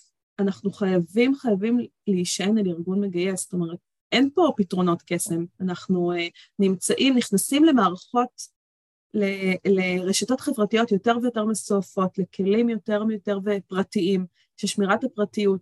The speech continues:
בוואטסאפ, אני היום לא יכולה לעשות קמפיין, גם אם אני נורא נורא רוצה, זאת אומרת, זה כלי שלא מאפשר לי היום לעשות, אנחנו נכנסים למקומות מאוד מאוד מסועפים, שמאפשרים לי בעצם לייצר פייפליין למועמדים, רק דרך ה-, התהליכים האלה מבחינת החדירה.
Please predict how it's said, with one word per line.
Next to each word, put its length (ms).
בוואטסאפ, 440
אני 160
היום 160
לא 60
יכולה 280
לעשות 200
קמפיין, 480
גם 140
אם 160
אני 100
נורא 260
נורא 260
רוצה, 340
זאת 100
אומרת, 240
זה 60
כלי 220
שלא 380
מאפשר 380
לי 160
היום 160
לעשות, 340
אנחנו 200
נכנסים 340
למקומות 540
מאוד 180
מאוד 140
מסועפים, 720
שמאפשרים 760
לי 80
בעצם 360
לייצר 400
פייפליין 380
למועמדים, 520
רק 280
דרך 420
ה-, 240
התהליכים 580
האלה 240
מבחינת 380
החדירה. 420